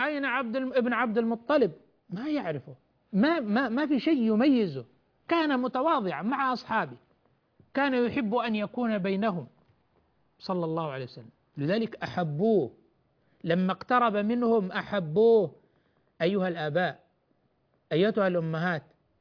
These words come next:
أيها المربون والمربيات والمعلمين والمعلمات، إن أردتم أن تكسبوا قلوب أبنائكم، بناتكم، طلابكم، اقتربوا منهم، عايشوهم، عيشوا بينهم،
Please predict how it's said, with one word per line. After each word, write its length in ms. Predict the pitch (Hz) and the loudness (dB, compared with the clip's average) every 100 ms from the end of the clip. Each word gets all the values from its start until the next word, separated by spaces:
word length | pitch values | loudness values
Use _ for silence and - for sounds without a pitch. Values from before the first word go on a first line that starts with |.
| _ _ 180 | _ _ 0
أيها 260 | 226 208 | 2 2
المربون 560 | 196 180 180 160 202 185 | 2 0 0 0 0 0
والمربيات 800 | 170 165 165 143 165 180 175 165 | 0 -2 -2 -2 0 2 0 0
والمعلمين 800 | 175 170 151 165 160 170 180 170 | -2 0 -4 -6 -6 -2 0 2
والمعلمات، 840 | 170 165 151 165 170 185 196 175 - - _ | 0 0 -4 -4 -2 0 0 0 -6 -20 _
إن 260 | 233 247 220 | 4 4 2
أردتم 760 | 214 196 220 233 - 220 190 175 | 0 2 2 0 -2 0 0 0
أن 220 | 202 185 | -2 -2
تكسبوا 540 | 240 - - 190 175 165 | -4 -4 -4 -2 -2 -4
قلوب 460 | 175 190 196 151 120 - _ _ | -2 0 0 0 -4 -10 _ _
أبنائكم، 600 | 143 156 196 180 139 139 - _ | -2 0 0 -4 -8 -12 -16 _
بناتكم، 640 | 143 151 180 180 175 151 123 _ _ | -4 0 0 -2 -6 -8 -12 _ _
طلابكم، 640 | 147 156 190 180 180 156 120 _ _ _ _ _ _ _ _ _ _ - | -4 0 2 0 -4 -8 -14 _ _ _ _ _ _ _ _ _ _ -20
اقتربوا 520 | - 349 330 240 233 | 2 4 4 4 2
منهم، 400 | 262 240 190 139 _ _ _ _ _ _ _ - | 2 0 -2 -6 _ _ _ _ _ _ _ -4
عايشوهم، 840 | 175 233 233 - 285 277 226 147 - _ _ _ _ _ _ - | 2 4 2 2 0 2 0 -2 -12 _ _ _ _ _ _ -2
عيشوا 380 | 208 262 254 214 | 0 0 0 0
بينهم، 580 | 226 247 247 233 175 | 0 2 2 0 -2